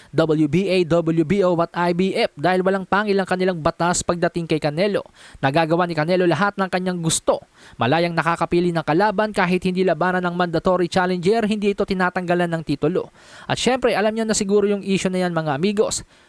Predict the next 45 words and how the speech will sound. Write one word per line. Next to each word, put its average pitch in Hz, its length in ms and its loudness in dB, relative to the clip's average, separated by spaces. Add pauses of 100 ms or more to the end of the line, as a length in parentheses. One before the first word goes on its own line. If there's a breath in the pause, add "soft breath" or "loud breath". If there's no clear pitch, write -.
(140 soft breath)
Yan 160 80 2
po 180 160 2
yung 175 80 0
patuloy 170 400 2
na 160 80 -2
pag-iwas 160 480 0
ni 151 80 -8
Canelo 147 400 0
kay 135 160 -2
David 123 320 -2
Benavides. 131 640 0 (240 loud breath)
Sa 202 160 0
katunayan, 233 400 0
nangako 214 400 0
noon 208 240 2
ng 196 160 0
W 190 320 2
B 190 160 0
C 233 160 -2
na 214 80 0
sa 165 160 0
buwan 196 160 2
ng 190 240 -4
Marso 175 480 0 (240 loud breath)
ay 165 80 0
kanilang 196 320 0
ipag-uutos 190 640 2
ang 180 160 0
Canelo 175 400 0
versus 160 320 0
Benavides, 170 640 -2
pero 165 240 2
Abril 165 320 0
na 165 160 -4
nga 160 160 0
po 160 160 -2
ngayon, 160 240 -2
mga 151 240 -4
amigos, 214 400 0
at 175 160 -2
hindi 170 240 -2
pa 180 160 0
rin 175 160 -2
yan 170 80 -2
nangyayari. 147 720 0